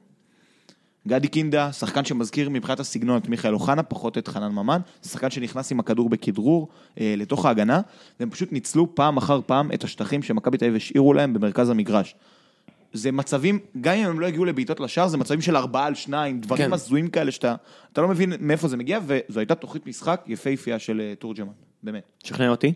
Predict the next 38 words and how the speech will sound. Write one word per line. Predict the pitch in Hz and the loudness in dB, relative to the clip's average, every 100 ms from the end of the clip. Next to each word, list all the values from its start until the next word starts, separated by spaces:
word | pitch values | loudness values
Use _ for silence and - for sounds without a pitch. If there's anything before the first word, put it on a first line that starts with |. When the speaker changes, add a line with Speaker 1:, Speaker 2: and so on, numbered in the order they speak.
| - _ | -2 _
Speaker 3:
למרות | 110 120 135 | 2 4 4
שכשאני | 120 107 123 | 0 2 4
ראיתי | 135 147 | 6 4
את | |
המשחק | 123 139 139 | 4 2 2
אמרתי, | 143 143 127 - - | 2 2 -2 -2 -4
"אה, | 120 151 135 104 95 | 2 4 4 0 0
איזה... | 123 156 147 147 131 - _ _ _ _ - | 2 2 4 4 4 -2 _ _ _ _ -6
איזה | 127 147 160 | -2 0 0
איטיים, | - - 117 120 151 160 117 | 0 2 4 6 6 6 4
איזה | 107 143 180 | 2 2 2
חסרי | 165 123 - 151 | 0 -2 2 4
חשק." | 156 180 170 196 - 117 - | 4 2 2 2 4 2 6
Speaker 2:
בוא | 208 | 6
ניקח | 202 | 6
Speaker 1:
הם | 196 | 4
Speaker 2:
ככה, | 165 | 2
Speaker 1:
לא, | |
קבוצה | - 180 196 262 | 2 0 0 2
לא | 240 | 2
טובה, | 247 226 196 147 | 2 4 6 6
Speaker 2:
אם, | 190 | 4
Speaker 1:
צריך | 170 | 4
Speaker 2:
אה, | 185 | 4
Speaker 1:
להגיד | 185 | 4
Speaker 2:
אם, | 180 | 4
Speaker 1:
את | |
זה. | |
Speaker 2:
אה, | 180 170 | 4 2
אם, | 170 165 170 | 2 2 2
אה, | 160 151 | 0 0
איך | 151 | -2
קוראים | 147 180 | -2 0
לחלוץ? | 180 190 196 - | 2 2 0 -2
מאוריסיו | 151 151 190 - 190 | 2 4 4 4 4
היה | 160 170 | 4 4
חלוץ | 175 180 147 | 4 2 0
גרוע, | 131 147 151 226 160 | 2 6 8 8 6